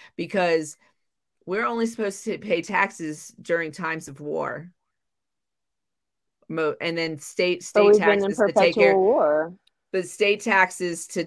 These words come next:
Speaker 1: you know, states, the state can tax you for, like, taking care of the state.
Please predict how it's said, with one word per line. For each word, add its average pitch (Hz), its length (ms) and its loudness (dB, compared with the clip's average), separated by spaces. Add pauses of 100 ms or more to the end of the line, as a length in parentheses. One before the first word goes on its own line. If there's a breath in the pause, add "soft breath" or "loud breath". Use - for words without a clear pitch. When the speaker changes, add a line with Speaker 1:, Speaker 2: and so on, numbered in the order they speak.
(160)
Speaker 1:
you 185 160 -8
know, 175 100 4
states, 202 500 -2
the 180 160 -4
state 208 340 0
can 208 120 -8
tax 175 340 -2
you 170 60 -8
for, 170 180 -4
like, 156 320 -4 (120)
taking 165 320 -4
care 160 260 0
of 147 80 -6
the 143 100 -8
state. 151 460 0